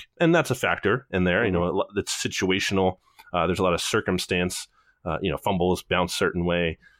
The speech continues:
Speaker 1: uh, passes tipped. You know, there's a lot of things that go into it for sure. But one thing that you can control, again,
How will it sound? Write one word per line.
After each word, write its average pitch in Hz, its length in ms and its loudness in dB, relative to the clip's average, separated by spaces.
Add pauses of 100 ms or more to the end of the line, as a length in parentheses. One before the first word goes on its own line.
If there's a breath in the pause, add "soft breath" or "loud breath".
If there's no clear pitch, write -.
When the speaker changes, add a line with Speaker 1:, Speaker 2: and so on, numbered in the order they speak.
(120)
Speaker 1:
uh, 76 160 -4
passes 90 440 -4
tipped. - 280 -2
You 92 80 0
know, 85 100 0
there's 101 160 -2
a - 20 0
lot 110 140 4
of 98 200 2
things 107 200 2
that 90 100 0
go 92 160 2
into 117 260 2
it - 120 -2
for 101 100 0
sure. 101 380 2 (300 soft breath)
But 98 240 2 (300)
one 143 420 4
thing 131 420 4
that 98 140 2
you 92 100 -2
can 190 220 0
control, 92 480 0
again, 95 420 2